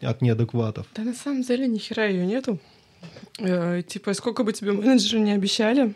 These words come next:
Speaker 2: ну, это всё хуйня. Нет ни кнопок.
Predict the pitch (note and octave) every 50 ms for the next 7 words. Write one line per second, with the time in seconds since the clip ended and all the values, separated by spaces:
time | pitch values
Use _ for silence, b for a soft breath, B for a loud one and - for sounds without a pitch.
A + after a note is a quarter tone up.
0 | - - - G#3 G#3+ A3+ B3+ B3+ B3+ - - - G#3 G#3 - - G#3+ G3 F#3+ F#3
1 | F3+ F#3 F#3 B B B B B B B - A3+ A3+ A#3+ B3 - B3 B3+ C4 C4
2 | - A3+ G3 G3+ G3+ G3 - F#3 -